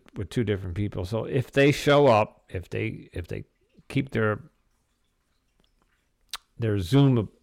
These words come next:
their Zoom appointment, I'm gonna have a couple of episodes for this week. Um, and, and they're both gonna be good if I can get them on. So, um, anyway, I'm, I'm, I'm,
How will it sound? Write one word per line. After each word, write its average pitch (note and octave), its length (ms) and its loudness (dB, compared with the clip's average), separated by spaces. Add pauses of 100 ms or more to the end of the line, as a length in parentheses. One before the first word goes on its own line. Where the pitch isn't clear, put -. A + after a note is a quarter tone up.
(140)
their A2 200 0
Zoom C3 320 4
appointment, G2 640 -4
I'm G2+ 160 -8
gonna G2+ 260 -4
have G2+ 200 -2
a G#2 40 -4
couple A2+ 320 -6
of G2+ 100 -6
episodes G2 640 -6
for - 100 -14
this G2 300 -8
week. A2 320 -4 (800)
Um, F2+ 600 -8 (520)
and, - 180 -8
and A2 220 -4
they're G#2 100 0
both A2+ 360 2
gonna A2+ 200 0
be G2+ 140 0
good F#2 320 -2
if E2+ 100 -8
I F#2 100 -6
can F2+ 120 -8
get F#2+ 180 -6
them F2+ 160 -8
on. E2 320 -10
So, F2+ 380 -12 (160)
um, E2+ 400 -12 (680)
anyway, C#3+ 520 4 (340)
I'm, D3+ 220 -2
I'm, C3+ 300 -4 (180)
I'm, C3 340 -12